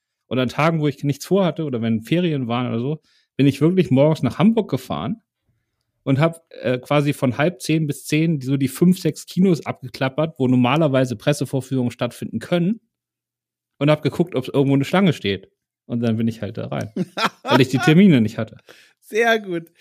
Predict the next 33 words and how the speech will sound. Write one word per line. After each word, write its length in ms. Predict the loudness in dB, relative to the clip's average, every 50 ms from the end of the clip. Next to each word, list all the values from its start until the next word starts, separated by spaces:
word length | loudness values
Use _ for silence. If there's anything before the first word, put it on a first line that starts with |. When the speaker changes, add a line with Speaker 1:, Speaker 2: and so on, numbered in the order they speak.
| _ _ -4
Speaker 2:
War 120 | -2 -2 0
das 180 | 0 -2 -4
auch 140 | -4 -6 -6
schon 260 | -6 -8 -10 -10 -10
zu 220 | -10 -10 -12 -10 -8
dem 240 | -8 -6 -8 -6
Zeitpunkt, 480 | -6 -4 -4 -4 -6 -6 -6 -8 -6 -4
also 180 | -4 -2 -2 -2
als 140 | -4 -4
Teenager 420 | -4 -4 -2 -2 -2 0 0 0 2
dann 380 | 2 2 2 0 -2 -4 -8
die 240 | -8 -6 -6 -6 -4
Zeit, 320 | -2 2 4 4 4 4 2
wo 80 | 0
du 100 | 2 4 6
wusstest, 560 | 4 4 4 2 0 0 0 0 -2 -2 -2
du 160 | -2 2 6
willst 360 | 6 6 6 6 2 -2 0
auch 120 | 2 2 2
sowas 280 | 4 4 2 2 4
mal 100 | 2 0
beruflich 640 | 0 0 -2 -2 2 2 2 2 0 -2 -4 -2 -2
dann 120 | -2 -2
später 380 | -2 -2 -2 0 0 0 2 2
wirklich 260 | 0 0 0 -4 -2
machen? 280 | -2 -2 -2 -2 -2
Oder 160 | 0 2 0 0
gab's 180 | 2 4 4
Speaker 1:
Nö, 80 | 6 6
Speaker 2:
noch 80 | 4
Speaker 1:
überhaupt 240 | 4 2 2 2 2
Speaker 2:
mal, 180 | 2 2 0 0
Speaker 1:
nicht. 120 | -2 -4